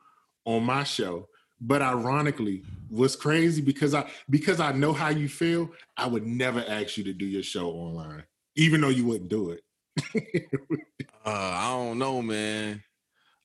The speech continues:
Speaker 2: I'm gonna be honest. I probably wouldn't either. I had somebody that was well, like, well known, like,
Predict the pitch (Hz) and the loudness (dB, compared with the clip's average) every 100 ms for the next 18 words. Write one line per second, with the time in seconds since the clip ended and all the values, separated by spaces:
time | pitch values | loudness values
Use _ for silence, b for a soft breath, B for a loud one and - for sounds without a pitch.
0 | _ 117 123 104 104 110 113 104 87 78 | _ -4 -2 0 0 0 0 -4 -4 -4
1 | 95 135 123 104 95 117 101 92 104 113 | -2 -2 -2 -2 0 0 0 0 0 0
2 | 87 90 127 117 107 113 107 104 98 98 | 2 0 2 0 0 -2 0 0 0 0
3 | 92 92 95 110 90 87 82 60 87 101 | -2 -2 0 0 2 0 0 -2 0 2
4 | 101 98 95 92 90 85 - | 2 0 -2 0 0 -2 -4